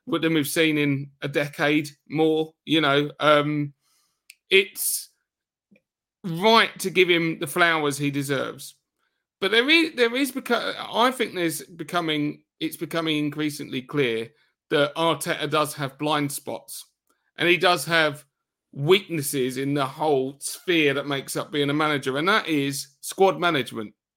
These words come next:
in my opinion. Because when we got through top of the group, the reason why I'm like, "Let's go hard, let's go for it,"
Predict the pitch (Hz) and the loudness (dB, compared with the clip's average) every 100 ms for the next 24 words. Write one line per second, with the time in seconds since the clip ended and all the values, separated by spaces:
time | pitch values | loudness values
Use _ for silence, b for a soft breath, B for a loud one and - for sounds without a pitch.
0 | - 160 160 143 127 147 135 113 107 _ | -6 -2 0 0 0 0 -2 -2 -6 _
1 | _ _ _ _ - 175 214 202 - - | _ _ _ _ -4 4 6 6 2 -6
2 | _ _ _ _ _ _ _ _ _ 165 | _ _ _ _ _ _ _ _ _ 4
3 | 196 240 330 320 269 - - 190 156 190 | 4 6 4 6 4 2 0 2 2 0
4 | 180 185 165 190 139 160 226 214 214 202 | -2 -2 0 0 0 0 0 0 0 2
5 | 185 180 170 180 202 - 196 180 165 165 | 2 2 2 0 -4 -2 0 2 2 2
6 | 156 175 - 170 170 - 160 147 117 127 | 2 -2 -2 -2 -2 -2 -4 -4 -2 -4